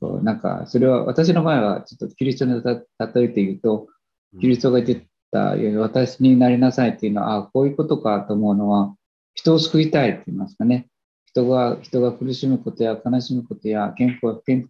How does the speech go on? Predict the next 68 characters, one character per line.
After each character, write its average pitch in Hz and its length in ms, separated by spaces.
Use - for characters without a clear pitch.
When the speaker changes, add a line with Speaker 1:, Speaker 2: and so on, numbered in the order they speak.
Speaker 1:
か - 80
ら - 180
人 - 220
を 120 60
救 - 260
い 135 80
た 131 180
い 110 40
っ 110 120
て 156 80
い 139 420
う 165 140
気 147 100
持 165 140
ち 160 100
に 156 60
な 175 160
っ - 80
た 147 180
こ - 160
と 160 100
だ 165 120
け 170 100
で 127 100
も 117 160
う 113 40
キ 123 80
リ 131 100
ス 135 60
ト 135 80
だ 113 120
と 107 120
思 110 140
う - 20
ん 98 40
で 87 100
す 101 120
ね。 107 200
Speaker 2:
う 90 40
ん。 85 180
Speaker 1:
う 110 60
ん。 104 260
だ 127 100
か 127 120
ら 117 60
そ 151 120
の 165 80
人 160 140
も 110 280
同 139 240
じ 147 100
よ 143 60
う 135 40
に、 107 320
あ、 110 100
そ 131 140
の 143 80
辺 151 120
の 143 140
極 143 260
意 113 100
を 98 80
そ 117 120
の 117 140
女 120 140
性 123 180
か 120 160
ら 113 260